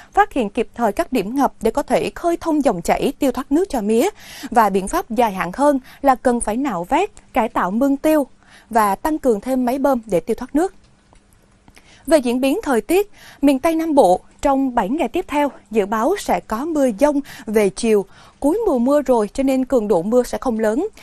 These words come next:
Hầu hết là mưa rào ngắt quãng, ít điểm có mưa to.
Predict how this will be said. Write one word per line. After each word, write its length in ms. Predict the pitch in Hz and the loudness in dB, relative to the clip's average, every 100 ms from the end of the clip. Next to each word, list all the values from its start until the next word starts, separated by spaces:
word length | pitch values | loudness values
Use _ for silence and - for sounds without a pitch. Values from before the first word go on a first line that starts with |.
| - - | -20 2
Hầu 160 | 277 262 | 4 4
hết 200 | 330 403 | 2 0
là 140 | 277 | -2
mưa 200 | 233 277 | -2 -2
rào 180 | 262 190 | -2 -4
ngắt 220 | 269 - | -6 0
quãng, 280 | - 185 269 - - _ | 2 2 -2 -6 -16 _
ít 180 | 415 - | -2 0
điểm 160 | 190 | -2
có 120 | 190 302 | -2 -2
mưa 200 | 285 254 | -2 0
to. 280 | 269 269 | 0 0